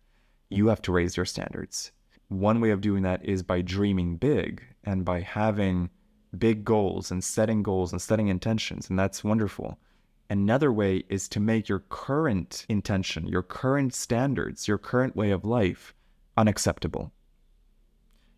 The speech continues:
That when you look at your current habits, you say, "No, no more. I'm gonna raise myself. I'm gonna raise my standards to such a degree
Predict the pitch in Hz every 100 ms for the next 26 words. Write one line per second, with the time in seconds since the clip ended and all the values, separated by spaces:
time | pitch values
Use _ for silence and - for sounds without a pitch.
0 | - - 95 92 101 135 135 120 - -
1 | _ _ _ - 101 - 117 110 - 110
2 | 131 131 - - 107 101 - 98 95 -
3 | _ _ _ _ 101 90 92 - 98 92
4 | 87 - _ _ _ _ _ _ _ _
5 | - 95 101 101 92 87 95 101 104 107
6 | 101 98 92 - - - - 101 92 87
7 | 98 113 123 120 104 - 101 95 - -
8 | - - - 117 - 139 113 107 98 98